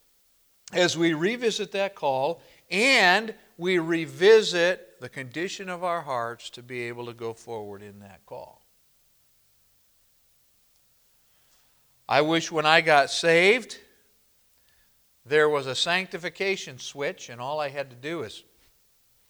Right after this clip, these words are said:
you know, kinda like the Christian cruise control.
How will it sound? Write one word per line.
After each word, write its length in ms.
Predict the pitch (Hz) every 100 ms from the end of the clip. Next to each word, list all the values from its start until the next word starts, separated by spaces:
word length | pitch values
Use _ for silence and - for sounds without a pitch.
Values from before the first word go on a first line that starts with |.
| _ _ _ _ -
you 60 |
know, 80 | 113
kinda 260 | - 160 202
like 240 | 196 185
the 80 | 160
Christian 480 | - 208 - 196 160
cruise 420 | - 226 240 202
control. 640 | - 131 - 123 87 -